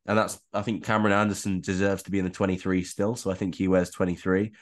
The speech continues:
But I think you change up your midfield and go a bit more heavy artillery.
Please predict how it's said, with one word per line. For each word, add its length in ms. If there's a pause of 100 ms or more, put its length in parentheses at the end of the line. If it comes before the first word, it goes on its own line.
(300)
But 80
I 80
think 200
you 80
change 320
up 140
your 100
midfield 400
and 80
go 140
a 40
bit 240
more 280
heavy 300
artillery. 580